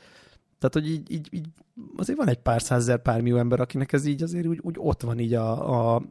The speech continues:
<clears throat> a, a P C mellett, és, és, és, és szerintem ez egy különbség a Kinecthez képest, és, és akkor szerintem ezt hoznám be még ilyen analógiának, hogy ha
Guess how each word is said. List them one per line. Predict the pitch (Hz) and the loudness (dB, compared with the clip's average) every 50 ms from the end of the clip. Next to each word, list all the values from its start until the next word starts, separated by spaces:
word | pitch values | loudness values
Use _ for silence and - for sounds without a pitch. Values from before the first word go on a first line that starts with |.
| - _ | -12 _
<clears throat> | - - - 147 131 - - _ _ _ _ _ _ _ _ _ - - - - 131 | 2 2 4 4 0 -4 -8 _ _ _ _ _ _ _ _ _ -18 -8 -2 0 0
a, | |
a | 117 113 127 131 | 2 2 0 -2
P | 123 - 131 117 110 | 0 0 0 0 0
C | - - 127 120 | -2 -2 0 0
mellett, | 123 139 165 180 185 - | 2 2 2 2 2 2
és, | 208 - - - _ _ _ _ _ _ _ _ _ _ _ _ _ | 0 0 -4 -12 _ _ _ _ _ _ _ _ _ _ _ _ _
és, | - 175 - | -6 -4 -4
és, | - - 160 156 - - _ _ _ | -4 -4 -4 -4 -4 -6 _ _ _
és | - 277 | -8 -4
szerintem | - 175 175 180 175 - 170 | 0 2 2 2 4 4 2
ez | 165 165 | 4 4
egy | 170 165 - - | 4 2 0 0
különbség | - 208 202 160 135 135 - - 135 127 | 2 6 6 6 6 6 4 0 2 2
a | 135 | 0
Kinecthez | - - - 135 127 120 - - 123 117 - | 0 0 0 0 0 0 -2 -4 -6 -6 -4
képest, | - - 127 120 - 123 117 - - - | -2 -2 -2 0 0 -2 -2 -2 0 0
és, | 127 - - - - - - - - - _ _ - - - - 220 208 | -2 -2 -2 -6 -12 -20 -20 -20 -20 -20 _ _ -20 -20 -20 -16 -12 -8
és | 156 135 - | -4 -2 -2
akkor | 135 - 147 | 0 0 0
szerintem | 143 - 151 156 160 160 | 0 2 2 2 2 2
ezt | 143 - | 2 2
hoznám | - 131 127 127 120 120 | 0 0 2 2 2 2
be | 120 123 | 2 2
még | 120 120 120 117 117 | 4 4 2 2 2
ilyen | 123 123 - | 2 0 0
analógiának, | - 127 123 120 120 113 120 120 120 117 120 120 | 0 2 2 2 2 2 2 0 0 -2 -2 -2
hogy | - 123 123 | -2 -2 -2
ha | 120 131 131 131 | 0 0 0 0